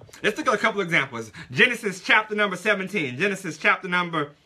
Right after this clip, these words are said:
seventeen. Before I go into, um, those, are there any questions? Are there any questions so far? Paul, thank you so much for, for sharing. Um, Paul is an amazing, faithful brother.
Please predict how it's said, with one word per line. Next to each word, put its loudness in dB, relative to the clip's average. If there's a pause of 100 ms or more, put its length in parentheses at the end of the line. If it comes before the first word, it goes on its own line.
(240)
seventeen. 0
Before -4
I 4
go -2
into, -2
um, -2
those, 2
are 2
there -2
any 2
questions? -4 (720)
Are 4
there 4
any 4
questions 0
so -2
far? -2 (260)
Paul, 2
thank -2
you -8
so -2
much 0
for, -4 (560)
for -10
sharing. 4
Um, -2
Paul 0
is -6
an -6
amazing, 0
faithful 0
brother. 2